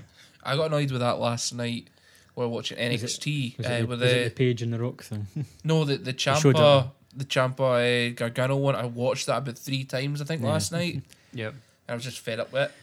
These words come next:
Speaker 3: You know, I was thinking, if you told me this time last year, uh, WrestleMania, Kurt Angle and Ronda Rousey versus Triple H and Stephanie McMahon, I probably would have been like, "Oh, they could do something really interesting with that," but they haven't.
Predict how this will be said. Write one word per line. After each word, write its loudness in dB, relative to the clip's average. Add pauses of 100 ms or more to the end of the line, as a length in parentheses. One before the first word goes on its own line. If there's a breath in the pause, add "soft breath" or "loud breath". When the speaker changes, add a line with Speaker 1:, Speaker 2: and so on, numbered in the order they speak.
(120)
Speaker 3:
You -4
know, 0
I 0
was -2
thinking, -4 (300)
if -8
you -6 (140)
told -2
me -2 (440)
this -8
time -6
last -8
year, -10 (960)
uh, -8 (400)
WrestleMania, -4 (1400 loud breath)
Kurt -2
Angle -4
and -8
Ronda -4
Rousey -8
versus -10
Triple -10
H -10
and -16
Stephanie -10
McMahon, -6 (640 soft breath)
I -4
probably -4
would -2
have -4
been -2
like, -4
"Oh, 0
they 2
could -8
do -4
something -4
really -2
interesting -6
with -10
that," -16 (160)
but -12
they -10
haven't. -10